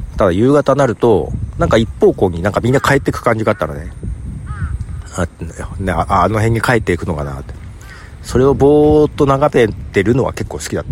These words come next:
たりしたんですよね。<laughs> だから今もなんかカラスがいっぱいいても、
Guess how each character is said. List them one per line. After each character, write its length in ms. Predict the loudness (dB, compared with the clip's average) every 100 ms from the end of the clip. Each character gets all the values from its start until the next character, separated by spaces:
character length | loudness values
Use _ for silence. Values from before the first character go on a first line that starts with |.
| -8 -4
た 80 |
り 140 | -6 -6
し 260 | -10 -8
た 80 | -6
ん 60 | -8
で 40 |
す 80 | -8
よ 120 | -6
ね。 80 | -2 0 2 2 2 0 2
<laughs> 560 | 4 4 4 4 0 0
だ 100 | 2
か 80 | 4
ら 60 |
今 140 | 4 4
も 60 |
な 100 | 2
ん 20 | 0
か 80 |
カ 140 | 0 0
ラ 60 |
ス 100 | 0
が 60 | -2
い 40 |
っ 20 | -4
ぱ 200 | -2 0
い 100 | 0
い 40 |
て 120 | -2
も、 200 | -2 -2